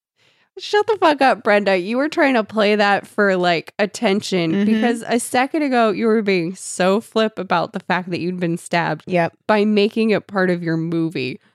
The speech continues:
Speaker 2: Also, okay, another, like,
Speaker 1: Oh, and Randy
Speaker 2: asshole
Speaker 1: coming
Speaker 2: moment.
Speaker 1: down and, like, trying to save
Speaker 2: Oh
Speaker 1: his
Speaker 2: my
Speaker 1: sister.
Speaker 2: God.
Speaker 1: And they're like, "Ha ha, Randy, you thought that was real?"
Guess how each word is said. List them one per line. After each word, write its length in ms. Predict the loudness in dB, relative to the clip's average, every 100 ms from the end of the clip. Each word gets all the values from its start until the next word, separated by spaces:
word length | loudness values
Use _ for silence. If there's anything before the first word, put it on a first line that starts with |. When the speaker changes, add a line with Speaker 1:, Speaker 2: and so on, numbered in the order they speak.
| _ 0
Speaker 2:
Also, 440 | 0 2 0 0
okay, 380 | -2 -2 -4 -6 -16 _ _ -6
another, 500 | 0 2 2 0 -2 -2
like, 360 | 0 0 -2 _ -2
Speaker 1:
Oh, 200 | -2 -2 -10 -6
and 280 | -4 -2 0
Randy 320 | 0 0 0
Speaker 2:
asshole 100 | 0
Speaker 1:
coming 300 | 2 0 0 -2
Speaker 2:
moment. 100 | 0
Speaker 1:
down 240 | 0 0
and, 120 | 0 0
like, 240 | -2 -4
trying 340 | -6 -2 0 0
to 80 |
save 340 | -2 -2 0 2
Speaker 2:
Oh 60 | 2
Speaker 1:
his 80 | 2
Speaker 2:
my 140 | 0
Speaker 1:
sister. 100 | 0 2 2 0
Speaker 2:
God. 60 | 0
Speaker 1:
And 100 | 0
they're 120 | 2
like, 160 | 0 -2
"Ha 260 | 0 2 4
ha, 200 | 2 2
Randy, 360 | 0 0 0
you 180 | 0 0
thought 200 | 2 2
that 120 | 2
was 180 | 2 0
real?" 320 | 2 4 4